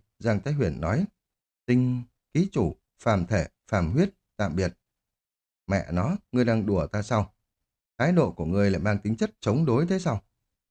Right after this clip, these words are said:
Giang Thái Huyền đảo cặp mắt trắng dã. Ta ăn nhiều thần ma đan và thần huyết đan như vậy, chưa nói đến huyết mạch đỉnh cấp,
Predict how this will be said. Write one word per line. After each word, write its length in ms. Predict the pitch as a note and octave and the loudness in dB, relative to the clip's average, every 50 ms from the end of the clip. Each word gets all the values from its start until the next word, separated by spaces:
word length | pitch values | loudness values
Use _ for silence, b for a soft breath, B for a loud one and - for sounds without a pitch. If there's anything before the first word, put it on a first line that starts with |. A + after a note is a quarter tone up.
| _ _ | _ _
Giang 160 | - F3+ F3+ F3+ | 0 2 2 2
Thái 100 | G3+ G#3 | 2 2
Huyền 280 | F#3 E3 B2 G#2+ F#2 G2+ | 4 4 4 2 2 2
đảo 180 | G2+ E2+ - | 2 0 0
cặp 200 | - - F2 - | -2 -6 -6 -2
mắt 200 | F#2+ A#2+ C3+ - _ | -2 -4 -4 -4 _
trắng 240 | - F#2 G#2+ C3+ C#3+ | -4 -4 -2 -2 0
dã. 280 | B2 B2 C3 F3+ G#3+ A3+ - _ _ _ _ _ _ _ _ | 0 0 0 -2 -2 -4 -8 _ _ _ _ _ _ _ _
Ta 100 | - D#3 | 0 2
ăn 200 | E3 F3 F#3 F3+ | 2 4 4 4
nhiều 180 | D#3 C3+ A#2+ A2 | 4 4 2 2
thần 220 | - A#2+ A2+ A2 | 0 2 2 2
ma 160 | A#2+ C3+ C#3+ D3 | 2 2 0 0
đan 260 | C#3 D3+ D3+ D3+ C3+ | 0 0 0 0 0
và 100 | G#2+ F#2 - | -2 -2 -2
thần 140 | G#2+ F2 D2+ | -2 -2 0
huyết 240 | D#2+ G2+ B2 - - | 0 -2 -2 -2 -2
đan 200 | G#2 G#2+ G2+ G2 | -2 0 2 2
như 120 | F2+ F2 | 0 0
vậy, 220 | F2 F#2+ G2 G2 - _ _ _ _ | 0 0 0 0 -2 _ _ _ _
chưa 180 | - B2 A2+ G#2 | -2 0 2 2
nói 200 | G2 F#2+ F2 F#2+ | 2 2 2 0
đến 160 | A2 B2 D3+ | 2 2 2
huyết 200 | E3+ G3 G3 - | 2 2 0 0
mạch 240 | A2+ G#2 F2 - - | -2 -2 -2 -2 -2
đỉnh 220 | G2+ F#2 D#2 F2+ | -2 -2 -2 -2
cấp, 240 | - - F#3+ G3 | -2 -2 -2 -2